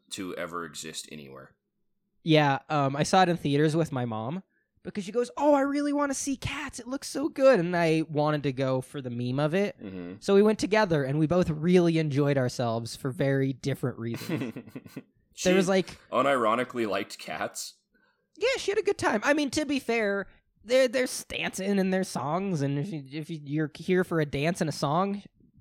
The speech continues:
Speaker 2: sure.
Speaker 1: Yikes.
Speaker 2: But man, it was strange.
Speaker 1: Uh, yeah.
Speaker 2: And I laughed. I laughed a lot at parts that weren't supposed to be funny.
Speaker 1: It's a fucking terrible movie.
Speaker 2: Um.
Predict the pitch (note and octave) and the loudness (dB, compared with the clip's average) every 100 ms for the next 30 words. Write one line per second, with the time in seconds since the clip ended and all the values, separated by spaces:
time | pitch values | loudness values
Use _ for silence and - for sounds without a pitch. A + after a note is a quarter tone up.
0 | _ - - A3 E3 A#2+ - _ _ - | _ -4 4 6 6 2 -6 _ _ -14
1 | C#3+ C#3+ D3+ E3+ F3 F3 D#3+ C3 C3 - | -12 -8 -6 0 2 2 2 0 -2 -4
2 | - B2 B2 A#2+ C3+ - - _ _ _ | -8 -6 -6 -6 -8 -12 -16 _ _ _
3 | _ _ _ _ - E2 E2+ D#2 D#2 A#2 | _ _ _ _ -10 -6 -6 -6 -4 2
4 | D#3 D3 E3 E3+ E3 - F#3 G3 F#3 F3+ | 4 4 2 2 -2 -4 -2 0 0 -2
5 | F3+ D3 D3+ C3+ C#3 C#3 B2+ A2+ - C3 | -2 -2 -4 -2 0 2 2 0 -8 -10
6 | B2+ - C3 - C3+ A#2+ C3 A#2 - A#2+ | -6 -4 -4 -2 -2 0 -2 -4 -6 -6
7 | A#2 A#2 A#2 A#2+ A2 A#2+ - - - G#2 | -4 -4 -6 -6 -8 -10 -12 -12 -4 -4
8 | - G2 D2 - - G2 F2+ D#2+ D2+ D2+ | -4 -12 -12 -12 -6 -4 -6 -10 -14 -16
9 | - - _ _ _ _ _ _ _ _ | -20 -20 _ _ _ _ _ _ _ _
10 | _ _ _ _ _ _ _ - A#2+ A2+ | _ _ _ _ _ _ _ -6 -4 -4
11 | A2+ A2+ | -6 -10